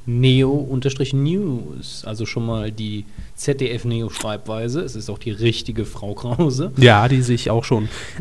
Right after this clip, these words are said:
Speaker 2: äh, in den letzten Monaten für Z D F Neo
Speaker 1: Mhm.
Speaker 2: die Titel hat schützen lassen. Das heißt, uns erwartet wohl irgendein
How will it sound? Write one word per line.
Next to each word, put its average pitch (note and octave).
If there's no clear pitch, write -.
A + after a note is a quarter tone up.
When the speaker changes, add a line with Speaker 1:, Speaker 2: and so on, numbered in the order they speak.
Speaker 2:
äh, G#2+
in A2+
den G#2
letzten A#2
Monaten C3+
für -
Z -
D -
F -
Neo A#2+
Speaker 1:
Mhm. G#2
Speaker 2:
die A#2+
Titel B2+
hat A2+
schützen -
lassen. D3
Das B2
heißt, A#2
uns B2
erwartet G#2+
wohl B2+
irgendein D3